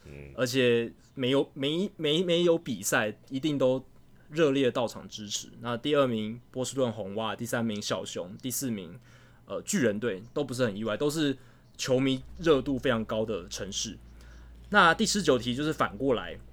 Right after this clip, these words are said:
Speaker 2: 哪一个城市的球迷最糟糕？<laughs> 其实并没有非常令人意外，就是两支佛罗里达的球队，呃，魔鬼，呃，不是魔鬼鱼，光芒队还有马林鱼队，这两支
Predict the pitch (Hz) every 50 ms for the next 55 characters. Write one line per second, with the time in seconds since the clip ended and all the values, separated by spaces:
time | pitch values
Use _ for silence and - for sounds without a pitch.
0 | - - - 131 113 107 123 160 170 190 175 - - 135 113 107 113 - 147 131
1 | 120 113 107 - - 113 101 104 104 101 101 95 110 - - - - 123 110 -
2 | 104 104 98 110 101 87 101 117 - - - - - - - - - - - 165
3 | 139 - 160 147 - - - - - 220 202 - - - - - - 202 165 151
4 | 147 147 139 120 - - - - - - - - - - - - - - - -
5 | - - - 165 156 143 127 135 143 156 147 127 113 117 135 123 123 117 110 110
6 | - 160 156 180 156 135 110 110 104 123 131 131 123 123 117 117 120 120 117 104
7 | 98 95 98 101 - - 95 98 92 113 104 95 110 - - - - - - -
8 | - 110 110 104 101 104 110 117 131 131 135 127 - - 139 135 135 123 - 135
9 | 131 180 156 143 160 - 131 107 101 104 - - 190 208 240 226 185 131 123 131
10 | 123 156 139 117 98 - - 123 131 143 135 120 110 - - - - - - 135
11 | 123 113 107 110 110 113 117 123 117 113 113 113 - 127 110 101 - - - -
12 | - 139 127 110 101 101 - - 113 113 117